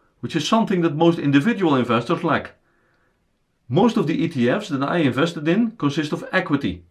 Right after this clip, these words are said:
stocks, one of them of bonds. As these are baskets of securities,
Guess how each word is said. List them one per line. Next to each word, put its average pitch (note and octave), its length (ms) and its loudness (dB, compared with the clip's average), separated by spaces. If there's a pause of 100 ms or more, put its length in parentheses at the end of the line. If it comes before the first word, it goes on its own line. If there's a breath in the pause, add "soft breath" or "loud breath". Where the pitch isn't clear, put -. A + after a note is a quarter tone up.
(120)
stocks, - 560 -4 (360)
one G#2+ 280 0
of F#3+ 100 0
them G#3 240 -2
of C#3+ 180 -2
bonds. G2 420 -2 (1000)
As B2 160 -4
these F3 220 -2
are E3 100 4
baskets E3 640 0
of B2+ 220 -6
securities, A2+ 720 -2